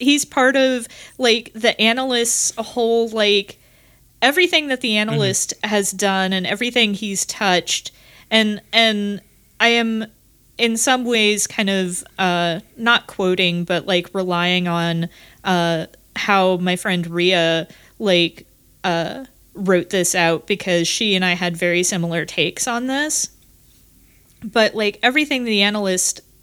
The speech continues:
Speaker 1: is and does is the, the current quote-unquote red pill cor-, uh, crowd.
Speaker 2: Yeah.
Speaker 1: Um, and,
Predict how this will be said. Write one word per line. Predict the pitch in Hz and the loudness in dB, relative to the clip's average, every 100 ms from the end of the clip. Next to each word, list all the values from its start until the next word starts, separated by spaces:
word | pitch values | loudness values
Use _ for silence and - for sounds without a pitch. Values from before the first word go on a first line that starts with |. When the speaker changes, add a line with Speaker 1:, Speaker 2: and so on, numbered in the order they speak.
| - | 0
Speaker 1:
is | 196 196 185 180 | 2 4 0 -2
and | - 180 175 | -4 -4 0
does | 180 180 175 170 170 - | 0 2 2 0 -4 -4
is | 185 180 175 175 175 - - - _ _ - | 0 2 2 0 -2 -6 -10 -20 _ _ -8
the, | 190 190 180 170 | 2 4 4 2
the | 196 196 | 0 0
current | 190 220 208 190 | 0 -2 -2 -4
quote-unquote | - 196 185 185 180 - | -4 -4 -4 -2 -4 -2
red | 175 170 | -2 -2
pill | - 160 160 | -4 -4 -4
cor-, | - 202 - | -6 -6 -4
uh, | 170 160 139 | -2 -2 -4
crowd. | - 165 151 - 76 - - _ _ - | -6 -2 0 -2 -4 -10 -16 _ _ -2
Speaker 2:
Yeah. | 226 240 | 0 0
Speaker 1:
Um, | 202 180 165 160 156 _ | 0 0 0 -2 -8 _
and, | 202 185 180 180 180 | 2 4 2 0 -4